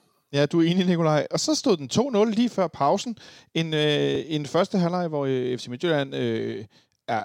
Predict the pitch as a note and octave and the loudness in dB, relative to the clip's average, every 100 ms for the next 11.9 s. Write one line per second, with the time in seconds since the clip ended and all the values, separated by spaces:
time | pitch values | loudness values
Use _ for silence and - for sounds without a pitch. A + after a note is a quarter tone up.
0 | - A#2 G2+ B2+ E3+ - - _ D#3 F3+ | -6 -8 -2 -2 -2 -6 -14 _ -4 -4
1 | - F3+ E3 D#3 C3+ C3+ F3+ D#3+ D#3+ E3 | -2 -2 0 -2 -2 -4 -2 -2 0 0
2 | D#3 C#3+ B2+ B2 B2 A#2 - _ - - | 2 0 0 -4 -2 -6 -10 _ -20 -20
3 | - B2 B2+ D#3+ E3+ D#3+ C3 C3+ B2 A#2 | -2 0 0 0 -2 -2 -4 -2 0 2
4 | A2 - - G#2 A2+ B2+ E3+ D3+ A#2 C#3 | 0 -2 -16 -8 0 2 4 4 0 0
5 | C#3 D3 - C3 A2 A#2 D#3 D#3 C#3+ C3 | 0 0 -2 -2 0 0 0 -4 -6 -4
6 | B2+ A#2 G#2 A#2 C3+ B2+ - B2 A2 G#2 | -2 -2 -4 -4 -2 -2 -4 -6 -4 -8
7 | F#2+ - A#2+ A2 G#2 - - - _ B2 | -8 -10 -10 -12 -16 -20 -20 -20 _ -16
8 | - A2+ A2 A#2+ G#2+ F#2+ - G#2 F#2+ G#2 | -6 -6 -4 -6 -8 -12 -10 -8 -2 -4
9 | - D#3 C3+ B2 B2 - C#3 B2+ A2 - | -2 -4 -4 -4 -4 -2 -4 -4 -8 -8
10 | G#2 - B2 - B2 A2+ G#2+ A2+ B2 G#2+ | -10 -6 -6 -6 -10 -8 -10 -10 -8 -10
11 | - A2 G#2 G#2+ G#2 A2+ G#2 G#2+ B2+ | -8 -10 -10 -12 -12 -14 -12 -14 -14